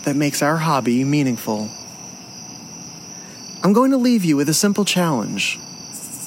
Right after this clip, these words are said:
Today or tomorrow, make someone else's day a little brighter. If you know other collectors, just do something for one of them to let them know you were thinking of them.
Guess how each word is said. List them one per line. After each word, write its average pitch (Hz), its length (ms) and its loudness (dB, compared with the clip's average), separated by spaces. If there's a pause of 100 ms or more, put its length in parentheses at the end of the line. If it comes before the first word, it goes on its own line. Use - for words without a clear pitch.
(460)
Today 202 280 4
or 226 100 4
tomorrow, 143 640 2 (480)
make 214 180 4
someone 254 320 4
else's 226 380 2
day 123 460 4
a 165 60 2
little 180 240 4
brighter. 123 580 0 (1300)
If 190 140 4
you 226 100 8
know 208 180 6
other 220 160 4
collectors, 165 760 2 (300)
just 269 220 4
do 277 140 6
something 214 360 4
for 196 160 2
one 190 240 4
of 143 140 2
them 113 320 2
to - 120 -2
let 180 220 2
them 196 160 4
know 143 140 4
you 139 120 4
were 151 100 2
thinking 175 360 2
of 110 80 0
them. 107 380 -2